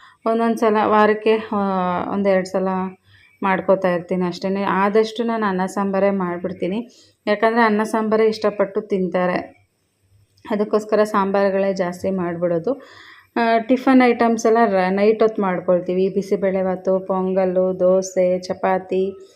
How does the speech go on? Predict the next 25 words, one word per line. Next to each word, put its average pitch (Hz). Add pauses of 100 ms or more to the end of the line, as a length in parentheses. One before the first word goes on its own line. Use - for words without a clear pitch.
(240)
ಇವೆಲ್ಲ 208
ನಾವು 220
ರಾತ್ರಿ 202
ಹೊತ್ತು 196
ಮಾಡ್ಕೊತೀವಿ. 170
ಯಾಕೆ 202
ಅಂತಂದರೆ 208 (320)
ಬೆಳಗ್ಗೆ 240
ಟೈಮು 254
ಎಲ್ಲರೂ 202
ಬ್ಯುಸಿ 190
ಇರ್ತೀವಿ, 180
ಸರಿಯಾಗಿ 185
ಊಟ 190
ಮಾಡೋಕ್ಕಾಗಲ್ಲ. 175 (500)
ಪೊಂಗಲ್ಲು, 226
ಬಿಸಿಬೇಳೆಬಾತು, 202
ಚಪಾತಿ 196
ಇವೆಲ್ಲ 185
ಬಿಸಿ 190
ಬಿಸಿಯಾಗಿ 196
ತಿನ್ನೋಕ್ಕೆ 180
ಚೆನ್ನಾಗಿರುತ್ತೆ. 175 (360)
ನಾವು 226
ಬೆಳಗ್ಗೆ 233